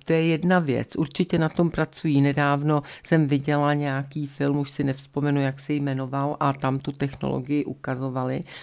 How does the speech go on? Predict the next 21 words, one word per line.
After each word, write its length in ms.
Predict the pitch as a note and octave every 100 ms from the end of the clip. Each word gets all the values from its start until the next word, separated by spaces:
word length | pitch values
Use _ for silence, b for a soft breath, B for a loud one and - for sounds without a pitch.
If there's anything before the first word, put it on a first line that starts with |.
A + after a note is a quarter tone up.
| B
Takže 300 | D3 C#3 -
určitě 580 | - G3 - E3 - D3
na 100 | C#3+
tom 200 | D#3 D#3
pracují. 600 | - C#3 - C#3 C#3+ D3 B B
Otázka 560 | D3+ D3 C#3+ C#3 - D3
je, 240 | C#3+ C3+ -
jak 240 | C#3+ C#3
daleko 440 | C#3 C#3 D3 - E3+
došli. 500 | C#3+ C3+ - C#3 C3 B B B B -
Ale 800 | C#3+ C#3+ C#3+ D3 D3 C#3+ C#3 C#3+ - _ _ -
pak 220 | D#3 -
je 60 | D#3+
tu 140 | -
ještě 280 | D#3+ - E3+
druhá 480 | D3+ D#3+ D#3 E3 F3+
věc. 500 | E3 - - - - B B B B -
Takováto 840 | D3+ C#3 E3 D3+ D#3 D3+ D#3 -
privilegia 1120 | E3 E3+ E3 D3 C#3 C3+ C3 B2 C3+ C3 B2+ B2+ -
jsou 400 | D3 - D#3 D3
určena 640 | - C#3 - - D3+